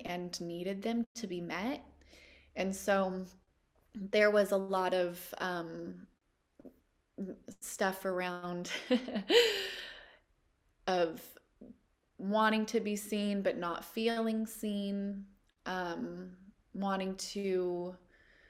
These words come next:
um, and then also feeling, like, unwanted, which perhaps goes even further back than her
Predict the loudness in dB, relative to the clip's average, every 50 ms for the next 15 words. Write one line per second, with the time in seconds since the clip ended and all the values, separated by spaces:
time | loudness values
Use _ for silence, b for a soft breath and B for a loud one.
0 | b b b b b b b _ _ _ _ _ -10 -6 -6 -4 -4 -4 -6 -8
1 | -8 -10 -10 -10 -10 -10 -10 -12 -14 -18 _ _ -20 _ _ _ _ _ _ _
2 | _ _ _ _ _ _ _ _ _ _ _ _ _ 0 2 2 2 2 2 0
3 | 0 0 -2 -2 -2 -2 -2 -2 -2 -2 -4 -4 -4 -2 -2 -4 -6 -6 -6 -6
4 | -4 -4 -4 -4 -4 -4 -6 -6 -6 -6 -6 -6 -6 -6 -8 -4 -2 0 0 0
5 | 0 -2 -4 -6 -10 -14 -20 _ _ _ _ _ _ _ _ _ _ _ _ _
6 | _ _ _ _ _ _ _ _ _ _ _ _ _ _ _ _ _ _ _ _
7 | _ _ _ _ _ -20 _ _ -14 -14 -2 4 4 6 6 4 2 -4 -8 -8
8 | -6 0 2 2 4 6 6 4 4 2 -4 2 4 4 4 6 4 0 -2 -2
9 | -4 -6 -8 -12 -4 0 0 2 2 2 0 0 -2 -2 -2 -2 -2 -4 -6 -12
10 | -20 -20 -20 -20 -8 -6 -4 -4 -4 -4 -6 -8 -10 -12 -8 -2 0 2 2 2
11 | 2 0 -2